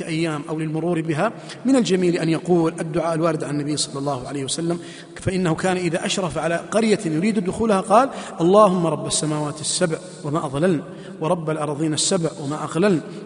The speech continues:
ورب الشياطين وما أضللن، ورب الرياح وما ذرين،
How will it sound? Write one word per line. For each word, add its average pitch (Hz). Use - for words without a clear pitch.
ورب 160
الشياطين 151
وما 156
أضللن، 170
ورب 170
الرياح 160
وما 160
ذرين، 165